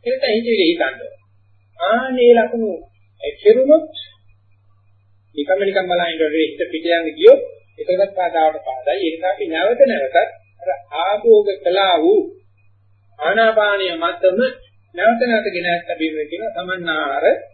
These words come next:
නැවත නැවත ගෙන විත් කරන්න ඕනේ. ඒක කියන්නේ යන්නයි. ඒක කියන සමන්නාහාර. නැවත නැවතත් ඒ අරමුණේම සමාධිගත කරන්න ඕනේ. ඒක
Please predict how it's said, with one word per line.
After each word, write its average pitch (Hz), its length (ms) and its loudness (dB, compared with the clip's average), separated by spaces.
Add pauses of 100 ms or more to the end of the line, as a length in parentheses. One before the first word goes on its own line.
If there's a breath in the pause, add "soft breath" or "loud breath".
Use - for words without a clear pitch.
(160)
නැවත 185 300 -2
නැවත 185 260 -6
ගෙන 190 200 -4
විත් 185 180 -8
කරන්න - 280 -6
ඕනේ. 123 240 -14
ඒක - 220 -10
කියන්නේ 208 360 -6
යන්නයි. 226 220 0 (1080)
ඒක 196 140 0
කියන 208 200 -2
සමන්නාහාර. 160 720 -4 (560)
නැවත 165 240 0
නැවතත් 175 300 -4 (200)
ඒ 226 180 6
අරමුණේම 220 440 2
සමාධිගත 185 520 -2
කරන්න 135 340 -8
ඕනේ. - 100 -20 (1040)
ඒක 202 120 -4